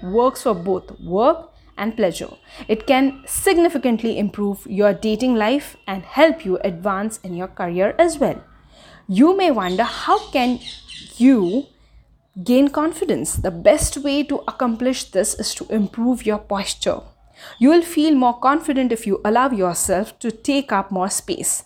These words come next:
This is known as power language. Eighth, when you ask for help, make people feel needed.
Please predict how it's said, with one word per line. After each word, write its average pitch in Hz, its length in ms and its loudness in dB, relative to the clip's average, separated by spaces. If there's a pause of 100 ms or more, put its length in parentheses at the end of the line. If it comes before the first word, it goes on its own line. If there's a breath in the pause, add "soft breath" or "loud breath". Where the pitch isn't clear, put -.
(120)
This 240 200 -2
is - 160 0
known 196 380 0
as 180 240 -4 (160)
power 190 220 -4
language. - 680 -8 (1200)
Eighth, - 380 -2 (720 soft breath)
when 262 180 4
you 320 240 2
ask 285 320 0
for 339 180 0
help, 254 460 2 (580)
make 262 720 0
people 233 380 -2
feel 226 400 -8 (240)
needed. 214 540 0